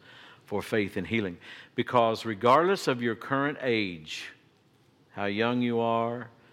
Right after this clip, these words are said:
or old you are, regardless of your physical condition, whether you're in tip-top shape or not, the reality of John chapter ten and verse ten is a, is an ever-present fact of life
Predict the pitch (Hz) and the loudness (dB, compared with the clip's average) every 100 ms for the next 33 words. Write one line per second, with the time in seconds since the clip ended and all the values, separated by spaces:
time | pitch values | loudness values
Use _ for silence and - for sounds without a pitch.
0 | - _ _ _ 92 92 110 113 82 78 | -20 _ _ _ -6 -2 -2 -2 -6 -12
1 | 107 - - 110 104 117 120 131 147 139 | -12 -16 -10 -6 2 4 4 2 -2 -2
2 | 135 151 135 139 - - 131 117 135 143 | 0 0 -2 -4 -6 -8 -4 0 0 0
3 | 170 160 156 139 _ 117 110 104 92 - | -2 -4 -8 -14 _ -6 -4 -6 -8 -4
4 | 165 165 151 151 135 - 147 151 - 113 | -4 -2 -2 -2 -2 -4 -2 -2 -4 -4
5 | 95 78 69 - _ - - - - - | -4 -4 -10 -20 _ -20 -20 -20 -14 -4
6 | 107 110 117 131 151 170 165 185 - 104 | 0 4 6 6 6 2 2 0 -2 -4
7 | 95 120 123 131 139 135 135 123 - 123 | -2 0 2 0 -2 -2 0 0 -4 -8
8 | - 117 117 104 107 147 151 - 82 69 | -4 -4 -4 -4 0 0 0 -4 -6 -8
9 | - _ - - - - 107 92 98 95 | -20 _ -20 -20 -18 0 0 2 -2 -4
10 | 98 - - _ _ _ - 104 95 117 | -8 -16 -20 _ _ _ -6 -2 -2 -2
11 | 95 98 98 - - 143 147 156 - 131 | -4 -4 -6 -6 2 4 4 -2 0 0
12 | 123 123 - - 113 104 - 90 113 113 | 0 -4 -8 -4 -2 -2 -8 -4 2 2
13 | 85 87 - | 2 -6 -16